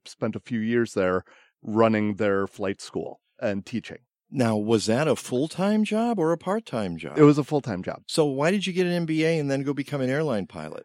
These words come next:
Speaker 1: So the M B A came later.
Speaker 2: Uh,
Speaker 1: Um,
Speaker 2: okay,
Speaker 1: the,
Speaker 2: okay.
Speaker 1: uh, when I was flying out of the Sheboygan airport,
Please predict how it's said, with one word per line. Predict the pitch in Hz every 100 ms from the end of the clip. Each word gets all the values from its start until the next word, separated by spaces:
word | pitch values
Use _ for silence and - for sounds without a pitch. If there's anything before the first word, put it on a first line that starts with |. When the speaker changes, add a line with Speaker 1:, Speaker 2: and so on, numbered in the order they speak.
| -
Speaker 1:
So | - 160
the | 139 147
M | 233
B | 233
A | 196
came | 185 185 175
later. | 160 175 147 85 -
Speaker 2:
Uh, | 127 123 120
Speaker 1:
Um, | 123
Speaker 2:
okay, | 165 170 165 113 143
Speaker 1:
the, | 139 135
Speaker 2:
okay. | 135
Speaker 1:
uh, | 127 117 113 113 113 123 - _ 165 - -
when | 170 151 123 135 139
I | 131 127 123 - -
was | 139 117 107 -
flying | - 156 170
out | 143 131
of | 117
the | 123
Sheboygan | - 113 110 104 98
airport, | 92 - 104 98